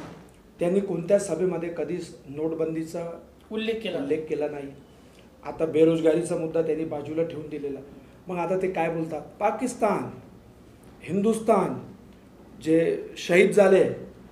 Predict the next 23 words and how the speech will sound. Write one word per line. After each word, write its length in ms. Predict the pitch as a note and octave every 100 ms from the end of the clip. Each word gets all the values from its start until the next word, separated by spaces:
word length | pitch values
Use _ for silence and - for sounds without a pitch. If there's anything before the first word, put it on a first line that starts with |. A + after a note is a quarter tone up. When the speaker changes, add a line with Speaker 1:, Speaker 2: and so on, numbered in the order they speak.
| - - - -
Speaker 1:
आता 240 | D#3 E3+ F3
ते 480 | G3+ F#3 F#3 F#3 F3+ - - -
वैज्ञानिक, 600 | F3 F3+ G#3+ A3 A3+ A3 - - - - -
म्हणजे 360 | F3 A3+ A#3+ A#3
ते 100 | G#3
कोणत्या 360 | G#3+ E3+ E3 G#3
मुद्द्यावर 400 | F#3+ G3+ G3+ G3+
मतदान 380 | F#3+ F#3+ F#3+
मागून 280 | F#3+ F#3 F#3+
राहिले 280 | F#3 F#3+ G3 G3 - - - - - B2
जे 220 | F#3+ G#3+
त्यांनी 200 | G#3 F3
केलेलं 440 | F#3+ - D#3 E3 E3
नाही. 320 | - - - - - - - - - - -
आता 180 | - G#3+
शहादत, 720 | G#3+ F#3+ D#3+ F#3+ F#3 - -
जवानांची 640 | D#3+ E3+ G#3 G#3+ G#3 G#3 G#3+
शहादत 440 | G3 D#3+ E3+ G3
झालेली 400 | E3 D#3 D#3 C#3+
आहे, 160 | D3 C#3+
जवान 400 | C#3+ D#3 E3 D#3+ - - - -
शहीद 280 | - D#3+ F#3+
झाले, 240 | D3 B2+